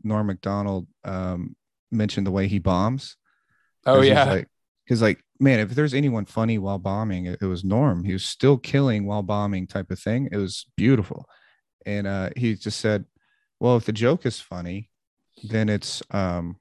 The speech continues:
Speaker 1: then it's funny. But if a joke doesn't work, that's also kind of funny too, that
Speaker 2: Sure.
Speaker 1: it didn't work." So I was like, "Oh, shit." Now, if you apply that to life, dude, you're a fucking tank now.
Speaker 2: Yeah,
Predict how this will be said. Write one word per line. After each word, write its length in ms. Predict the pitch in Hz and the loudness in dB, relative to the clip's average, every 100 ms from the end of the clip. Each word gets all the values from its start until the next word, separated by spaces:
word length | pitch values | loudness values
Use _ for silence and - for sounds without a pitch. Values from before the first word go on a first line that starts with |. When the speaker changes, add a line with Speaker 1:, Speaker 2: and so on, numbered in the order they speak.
| _ | _
Speaker 1:
then 120 | - | -8
it's 140 | 95 - | -8 -4
funny. 400 | 139 123 - - _ _ _ _ _ _ | 0 0 -2 -12 _ _ _ _ _ _
But 80 | 110 | -2
if 160 | 107 | 0
a 80 | 113 | -2
joke 260 | 101 123 120 | 2 2 2
doesn't 300 | 113 101 87 | 0 0 -2
work, 320 | 110 135 - | 0 0 -2
that's 180 | 110 135 | -4 -2
also 240 | 147 - | -2 -2
kind 240 | 117 120 110 | -2 -2 -2
of 80 | |
funny 320 | - 107 104 85 | -4 -6 -6 -6
too, 400 | - 104 85 - _ _ _ _ _ _ _ | -4 -4 -4 -10 _ _ _ _ _ _ _
that 100 | 98 | -4
Speaker 2:
Sure. 140 | 95 123 | 0 0
Speaker 1:
it 40 | |
didn't 220 | 113 90 | 0 -2
work." 320 | 95 104 - | -2 -2 -2
So 100 | - | -2
I 20 | 110 | 0
was 80 | |
like, 140 | 107 - | 0 0
"Oh, 160 | 139 | 0
shit." 460 | 120 - - 135 - _ - _ - | -2 -4 -2 -2 -4 _ -20 _ -4
Now, 100 | 113 | -2
if 120 | 165 | 2
you 80 | 185 | 0
apply 300 | 127 135 139 | 2 4 4
that 180 | 110 | 2
to 100 | - | -2
life, 640 | 92 101 117 92 85 - _ _ _ _ _ _ _ _ | -6 -2 0 -2 -6 -14 _ _ _ _ _ _ _ _
dude, 340 | - 160 95 113 | -2 0 0 2
you're 280 | 135 135 - | 4 4 2
a 40 | |
fucking 380 | 104 151 135 95 | -2 -2 -2 -6
tank 380 | - 143 160 - | -2 0 0 -2
now. 320 | 92 87 - _ _ _ - | -12 -14 -18 _ _ _ -2
Speaker 2:
Yeah, 340 | 135 294 180 | 0 2 0